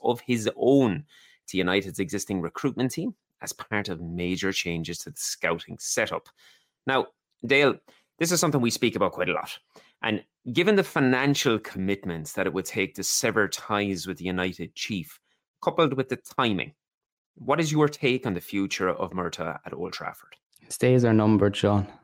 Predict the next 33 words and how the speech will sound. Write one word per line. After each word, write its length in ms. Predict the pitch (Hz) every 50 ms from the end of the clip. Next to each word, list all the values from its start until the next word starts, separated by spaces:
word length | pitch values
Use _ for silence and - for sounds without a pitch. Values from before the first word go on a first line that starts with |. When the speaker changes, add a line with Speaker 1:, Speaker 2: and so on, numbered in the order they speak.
| - 110 104
Speaker 2:
I 180 | 104 104 104
know 220 | 104 107 107 107 104
that 180 | 107 - -
you'll 140 | 113 110 104
get 200 | - 107 104 -
the 80 | - 101
few 240 | - - 107 104
stories 560 | 104 - - - 107 104 107 107 104 101 - -
out 240 | 104 104 101 -
there 120 | - 104 101
from, 480 | - - 104 101 101 101 101 101 - - - - - - - - _ _ _ _ -
I 60 | 107
think, 360 | 104 101 92 95 - - - - - - - -
come 300 | - - - 95 101 104
the 80 | 110
press 340 | - - 101 98 101 - -
pack, 340 | - 101 95 95 98 - 123
the 60 | -
people 300 | - - 101 98 95 98
that 120 | 101 95 95
are, 280 | 98 101 107 110 - _ _ _ _ _ _ _ _ _ _ _ _ -
are 340 | - - - - 98 98 95 95
take 380 | - - 104 101 101 101 - -
what 240 | 98 95 92 - -
United 320 | 104 101 98 98 98 98
give 260 | 95 - 101 101 98
them 220 | 98 104 98 95 98
and, 340 | 95 95 95 95 92 - -
and 220 | - 101 98 98
run 200 | 98 98 98 98
it 60 | 92 95
as 140 | 92 -
gospel. 560 | - 101 101 101 107 - - _ 104 98 92